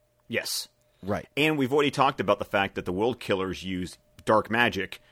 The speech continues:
Speaker 1: to do their thing. So I like where you're going with this.
Speaker 2: Yeah. So isn't that right? That's, I, I mean, I don't really have anywhere else to go with it apart from, I guess she's, she's not technically the big bad of the season,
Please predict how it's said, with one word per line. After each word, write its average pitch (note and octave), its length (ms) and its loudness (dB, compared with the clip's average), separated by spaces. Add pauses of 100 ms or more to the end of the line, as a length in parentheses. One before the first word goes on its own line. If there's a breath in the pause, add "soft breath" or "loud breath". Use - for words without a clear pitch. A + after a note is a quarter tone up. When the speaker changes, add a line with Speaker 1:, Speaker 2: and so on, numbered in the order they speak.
(120 soft breath)
Speaker 1:
to G#2 80 -10
do G#2 180 2
their F2 160 -2
thing. D#2+ 480 -2
So F2 420 -2 (340 soft breath)
I F2+ 120 -2
like F#2+ 360 0
where A2 120 2
you're G2 140 0
going G#2 340 2
with C#2 140 -14
this. - 320 -6 (200)
Speaker 2:
Yeah. C#3+ 280 -2 (140)
So C#3 180 0
isn't E3 140 -2
that G3 160 -10 (160)
right? D#3 340 -6
That's, - 380 -8 (240)
I, A2 260 -2 (180)
I A2+ 100 0
mean, A#2 140 -2
I A#2 60 0
don't C3+ 100 0
really A2+ 220 0
have G#2 160 -2
anywhere G2 280 -2
else A#2+ 260 -2
to G2 100 -12
go F2+ 180 -4
with E2+ 140 -4
it F2 200 -4
apart F#2 400 -6
from, E2+ 460 -8 (960 soft breath)
I G#2+ 80 -4
guess B2 500 -2
she's, D#3+ 520 -12 (180)
she's - 220 -14
not F#3+ 200 2
technically B2+ 380 -4
the G2+ 140 -2
big G2 260 -8
bad G2+ 420 -2
of G#2 200 -2
the G2+ 100 -4
season, D3 420 -6